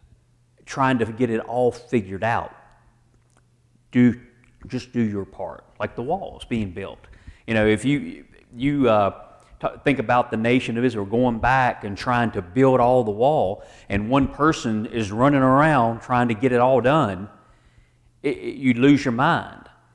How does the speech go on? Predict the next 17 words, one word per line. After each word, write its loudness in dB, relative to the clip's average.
So 0
every 0
person -2
has -6
to -6
take -8
care -4
of -12
their -2
part, -4
and -8
then 0
it -2
all -2
works -2
out. -4
<clears throat> -6